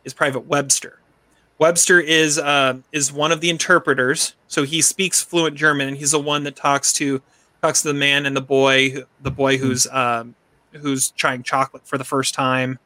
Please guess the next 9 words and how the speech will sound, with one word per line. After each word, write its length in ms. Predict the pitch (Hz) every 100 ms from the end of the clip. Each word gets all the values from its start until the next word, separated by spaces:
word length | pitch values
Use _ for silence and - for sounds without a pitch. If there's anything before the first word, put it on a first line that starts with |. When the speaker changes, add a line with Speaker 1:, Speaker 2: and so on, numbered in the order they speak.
| _ _ _ _ _ -
Speaker 1:
um, 460 | 147 131 123 123
which 160 | 151 151
Speaker 2:
Yeah. 40 | 131
Speaker 1:
is 220 | - -
an-, 240 | 143 139 139
just 240 | 151 147 -
another 300 | 135 135 127
great 420 | 123 135 131 123
scene. 480 | - 131 120 120